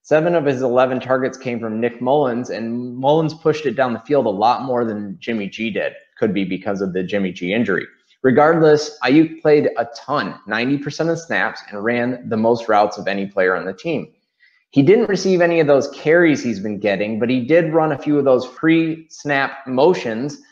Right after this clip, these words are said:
suggesting he's still involved in those gimmicky plays. I like him a lot down the stretch, especially with Kittle projected to miss some time.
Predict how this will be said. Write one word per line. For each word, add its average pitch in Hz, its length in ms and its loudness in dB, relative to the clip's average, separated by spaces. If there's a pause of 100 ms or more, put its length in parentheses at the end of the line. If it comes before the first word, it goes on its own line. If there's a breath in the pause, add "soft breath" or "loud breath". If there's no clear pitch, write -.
(160 soft breath)
suggesting 156 640 -2
he's 131 340 -6
still 190 220 0
involved 135 400 2
in 117 100 -2
those 107 200 -4
gimmicky 107 460 -8
plays. 78 460 -6 (360)
I 127 60 2
like 233 180 4
him 220 100 2
a 135 60 2
lot 123 260 2
down 117 180 -4
the 101 60 -8
stretch, - 440 -4 (100)
especially 143 440 -2
with 131 220 -2
Kittle 139 260 0
projected 110 480 -6
to 98 60 -10
miss 101 240 -8
some 98 140 -10
time. 98 320 -6